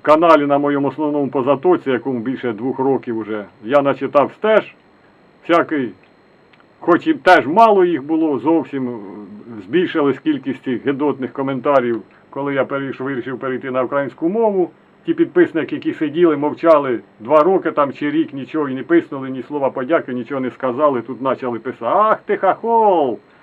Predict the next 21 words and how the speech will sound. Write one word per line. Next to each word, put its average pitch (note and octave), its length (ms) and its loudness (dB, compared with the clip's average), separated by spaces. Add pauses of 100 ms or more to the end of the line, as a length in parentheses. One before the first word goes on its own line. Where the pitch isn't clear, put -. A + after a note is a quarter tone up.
(340)
Ти F3+ 80 0
як F#3+ 320 4
перейшов? G3 680 2
Да D3 100 4
хто F#3 220 0
тебе F#3 240 2
розрішив? F3+ 880 0
Як C#3+ 140 2
ти E3+ 140 -4
мог?" F3 460 0 (1200)
Так F3+ 200 4
що F3+ 140 0
на E3 140 2
цьому F#3 220 0
каналу D#3 420 2
я C3+ 220 2
відключив A#2+ 640 -6 (140)
коментарі D3+ 680 2
по-, B2+ 300 -8 (100)
поки C3+ 360 -4
що. A2 280 -10